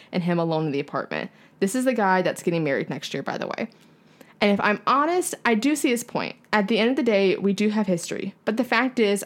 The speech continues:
I'm allowed to see them, but I can't have them over for dinner or something, like I would do with any of my friends, regardless of male or female. And this just makes me feel like he doesn't trust me. Also, he said regardless of there being history, et cetera, he wouldn't ne-,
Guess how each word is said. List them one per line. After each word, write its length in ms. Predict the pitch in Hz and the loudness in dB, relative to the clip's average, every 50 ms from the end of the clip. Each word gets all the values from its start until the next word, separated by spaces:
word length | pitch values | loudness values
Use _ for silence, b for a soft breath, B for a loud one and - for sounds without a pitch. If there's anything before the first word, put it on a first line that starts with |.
| - - | -2 0
I'm 180 | 208 214 233 | 2 2 2
allowed 340 | 254 240 226 208 202 226 240 | 2 2 2 2 2 2 0
to 80 | 277 269 | -2 -4
see 260 | - - - 190 196 | -2 -2 0 0 2
them, 300 | 190 185 170 156 - 180 | 2 2 2 0 -2 0
but 240 | 180 175 160 - - - - | 0 0 -2 -2 -4 -4 -2
I 120 | 185 190 | -2 -2
can't 420 | 190 - - - 202 202 196 220 | -2 -6 -4 -2 -2 -2 -2 -2
have 240 | - - 196 190 185 | -2 0 0 0 2
them 140 | 190 185 - - | 0 0 0 0
over 200 | 175 180 185 185 | 0 0 0 0
for 140 | - - 196 | 0 -2 0
dinner 400 | 175 175 165 170 165 160 165 165 B B B B | 0 0 2 2 2 0 0 -2 B B B B
or 80 | - 175 | -6 -4
something, 480 | - - 156 160 156 - 92 95 185 - _ - | -2 -2 -2 -2 -2 -2 -4 -4 -4 -6 _ 0
like 180 | 196 196 185 - | 0 0 2 2
I 120 | 180 185 | 2 4
would 120 | 190 190 | 4 4
do 100 | 185 185 | 4 4
with 140 | 180 180 - | 2 2 2
any 160 | - 180 175 | 2 2 2
of 120 | 180 170 165 | 2 2 2
my 180 | 175 175 175 | 2 0 0
friends, 420 | 165 - 170 170 165 165 170 - - | 0 0 0 0 2 0 0 -2 -4
regardless 400 | 175 165 165 160 160 160 160 - | -2 0 0 0 2 0 -2 -4
of 220 | - - 160 165 170 | -4 -4 -2 -2 0
male 200 | 160 143 123 123 | -2 -2 -2 -2
or 40 | |
female. 440 | 151 - 143 123 - - - - - B B B B B B B | -4 -4 -6 -4 -4 -4 -6 -6 -8 B B B B B B B
And 160 | - 202 196 196 | 0 2 4 4
this 160 | 214 240 233 | 4 2 0
just 220 | - 294 285 - | -2 -2 0 0
makes 180 | 254 233 233 - | 0 0 0 0
me 80 | 269 | -2
feel 200 | 254 247 240 220 | 0 0 0 0
like 200 | 220 214 202 202 | 0 -2 -2 -2
he 80 | - 202 | -2 -2
doesn't 240 | 180 175 180 196 196 | 0 0 0 -2 -2
trust 320 | - - 196 190 - - | -2 -2 -4 -4 -4 -4
me. 220 | 147 - - 190 b b b b b _ _ | -4 -4 -4 -4 b b b b b _ _
Also, 360 | 214 220 254 247 - 330 311 | 0 0 2 0 0 0 0
he 200 | 277 - 262 247 | 0 0 0 0
said 180 | 240 - 277 226 | 2 2 2 2
regardless 460 | 226 220 - 202 196 214 247 277 269 - - - | 0 2 2 2 2 2 2 0 -2 -4 -8 -6
of 220 | - - 220 196 185 | -4 -4 -2 0 0
there 120 | 190 185 | 0 0
being 220 | 185 202 202 196 | 0 2 0 0
history, 580 | 185 - - 185 185 - - 247 254 269 277 - | 0 0 -2 -4 -4 -2 -2 -2 0 0 0 -2
et 100 | 220 - | -4 -4
cetera, 460 | - - 180 185 - 247 247 254 254 B B B B B | -2 -2 -2 0 0 0 0 0 -2 B B B B B
he 200 | - 262 240 233 | -2 2 2 2
wouldn't 360 | 220 202 220 247 269 262 - - _ _ _ _ _ | 4 2 2 2 0 -2 -4 -8 _ _ _ _ _
ne-, 340 | - - - 185 214 208 - | -12 -6 -2 0 0 0 0